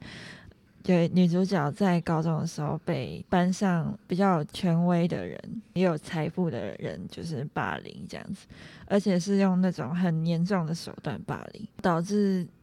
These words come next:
女主角还有另外一个女生受到很严重的伤害，有一个女生还自杀，被说是自杀，但其实是他杀这样子。因为这件事影响女主角很深，所以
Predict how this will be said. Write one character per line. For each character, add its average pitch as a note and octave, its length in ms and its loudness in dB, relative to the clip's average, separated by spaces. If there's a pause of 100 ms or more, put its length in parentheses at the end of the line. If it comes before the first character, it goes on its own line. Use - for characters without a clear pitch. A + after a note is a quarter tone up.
(160)
女 G3 120 4
主 F#3+ 160 -2
角 F#3+ 180 -2
还 F#3+ 140 2
有 G3+ 140 4
另 G#3 160 4
外 G3+ 160 4
一 F#3+ 40 2
个 E3+ 280 0
女 E3+ 240 0
生 F3+ 440 0 (120)
受 G3+ 200 0
到 F3+ 140 2
很 F3 180 0
严 - 160 -6
重 F3 240 -4
的 D#3 240 -6 (320)
伤 E3 320 -2
害， F3+ 320 -2 (220)
有 F#3 140 0
一 F#3+ 40 2
个 G3 120 4
女 F3 120 2
生 F#3 220 0
还 D#3 240 -2
自 - 260 -8
杀， - 400 -10 (200)
被 G#3 180 4
说 F3 220 0
是 E3+ 80 -4
自 E3+ 180 -8
杀， D#3+ 140 -8
但 F#3 180 0
其 F3 160 -4
实 - 160 -8
是 D#3+ 240 -6 (560)
他 D#3 260 -2
杀 G2 280 -8
这 C3 120 -10
样 - 200 -6
子。 A#3+ 160 -16 (240)
因 B3+ 120 2
为 B3 300 2 (400)
这 A#3 140 2
件 G#3+ 220 6
事 G#3 220 0
影 E3+ 120 0
响 E3+ 200 -2
女 D#3+ 100 -4
主 F3 160 -4
角 E3+ 160 -4
很 D#3+ 180 -4
深， - 380 -6
所 E3+ 240 -2
以 E3+ 140 -2